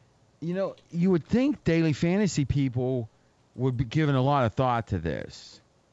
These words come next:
Why don't you ask the Hitman? I mean, he's one of our A fantasy guys. I'm interested to hear this,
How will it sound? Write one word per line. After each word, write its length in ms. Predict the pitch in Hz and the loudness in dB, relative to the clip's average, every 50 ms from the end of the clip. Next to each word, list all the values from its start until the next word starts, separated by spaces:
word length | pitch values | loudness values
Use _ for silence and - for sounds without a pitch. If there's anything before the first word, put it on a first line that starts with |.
| _ _ _ _ _ _ _ - | _ _ _ _ _ _ _ -4
Why 140 | 135 156 214 | -2 0 0
don't 140 | 269 - - | 0 0 0
you 80 | 277 247 | 0 0
ask 180 | 226 226 - | 0 -2 -2
the 80 | - 180 | 0 0
Hitman? 800 | 160 175 170 156 104 120 120 113 110 104 104 101 101 101 92 87 _ _ _ _ _ _ _ _ _ _ _ _ _ _ _ _ - | 2 2 0 0 0 0 0 2 2 0 0 0 0 -2 -2 -6 _ _ _ _ _ _ _ _ _ _ _ _ _ _ _ _ -2
I 40 | 117 | 0
mean, 280 | 123 123 123 123 120 | 2 4 4 4 4
he's 420 | 120 123 151 175 175 143 127 135 - - | 4 2 2 2 0 0 -2 -4 -8 -6
one 260 | - 113 135 143 147 143 | -4 -2 0 2 2 2
of 120 | 131 127 | 2 2
our 220 | 135 139 135 135 90 | 2 2 0 0 0
A 360 | 113 135 143 147 139 135 127 | 0 0 2 2 2 0 -2
fantasy 500 | 104 - 151 147 151 160 160 123 - 123 | -2 -4 -4 -2 -2 -2 -2 -2 -2 -4
guys. 560 | 104 101 101 92 87 82 73 78 95 117 110 _ _ _ _ _ _ _ _ _ _ - | -4 -2 -2 -2 -2 -2 -2 -2 -2 -4 -4 _ _ _ _ _ _ _ _ _ _ -4
I'm 160 | - 147 180 | -2 0 0
interested 460 | 214 226 - - - 190 170 - 185 | 0 0 0 0 0 0 0 0 0
to 80 | 165 160 | 0 0
hear 240 | 151 185 196 208 185 | 0 2 0 0 0
this, 300 | 139 113 104 104 107 | 0 0 0 -2 -4